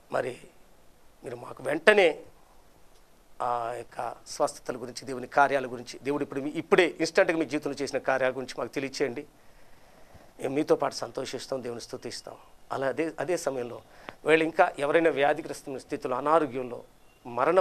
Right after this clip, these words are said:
పడక మీద ఉన్నవాళ్ళు, లేదా అపవాది కట్టలో బంధించబడి ఇంకా నిరీక్షణ కోల్పోయిన వాళ్ళు ఎవరైనా ఉన్నట్లయితే ఈ నంబర్కి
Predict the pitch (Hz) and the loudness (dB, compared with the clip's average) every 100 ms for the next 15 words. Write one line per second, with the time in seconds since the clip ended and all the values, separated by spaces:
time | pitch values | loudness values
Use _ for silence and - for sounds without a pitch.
0 | 180 151 147 139 131 123 120 120 110 - | 6 2 2 -4 -4 -4 -4 -6 -8 -14
1 | - 139 147 131 - 123 - 165 175 170 | -4 0 4 2 0 -6 0 2 2 2
2 | 156 - 151 120 143 170 156 147 127 127 | 0 0 -4 -2 -2 -2 -2 -4 -4 -4
3 | 131 208 - 220 - 175 160 143 131 113 | 0 0 4 4 4 0 0 -2 -2 -4
4 | - 135 160 160 147 156 - 139 135 117 | -4 0 2 2 2 0 0 -2 -2 -6
5 | - - - - - 127 131 160 170 | -8 -20 -20 -20 -10 -4 -2 2 2